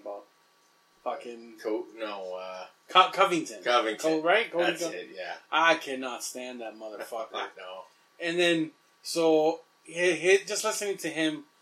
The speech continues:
Speaker 1: I'd love to see him versus Woodley. Woodley would destroy him.
Speaker 2: Mm-hmm.
Speaker 1: That's what
Speaker 2: I
Speaker 1: I'm
Speaker 2: wanna
Speaker 1: saying.
Speaker 2: see that, actually.
Speaker 1: Uh, T J. T J Garbrandt, too.
Speaker 2: Oh, what a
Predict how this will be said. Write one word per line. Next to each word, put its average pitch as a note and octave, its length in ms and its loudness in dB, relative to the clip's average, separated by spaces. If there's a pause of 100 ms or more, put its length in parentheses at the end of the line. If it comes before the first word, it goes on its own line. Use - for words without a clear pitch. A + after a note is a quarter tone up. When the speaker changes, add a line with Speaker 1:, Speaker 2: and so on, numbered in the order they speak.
(200)
Speaker 1:
I'd F3 140 6
love E3+ 180 4
to F3 80 -2
see D#3+ 240 -4
him D3 180 -8
versus C3+ 340 -8
Woodley. B2+ 320 -6
Woodley A#2 300 -14
would A2+ 120 -18
destroy G2+ 340 -12 (280)
him. G2 80 -14
Speaker 2:
Mm-hmm. F#2 180 -12 (180)
Speaker 1:
That's D#3+ 300 2 (340)
what D3+ 140 0
Speaker 2:
I C#3+ 40 2
Speaker 1:
I'm C3+ 80 0
Speaker 2:
wanna A#2 120 0
Speaker 1:
saying. A#2+ 140 -2 (100)
Speaker 2:
see F2+ 60 -10
that, E2+ 200 -6
actually. E2+ 420 -14 (160)
Speaker 1:
Uh, D#3 500 6 (1080)
T F3 220 0
J. E3 440 4 (1080)
T F#3 280 0
J E3+ 320 6
Garbrandt, E3 720 6
too. E3 160 2
Speaker 2:
Oh, E3 300 0
what A2 200 2
a - 40 -4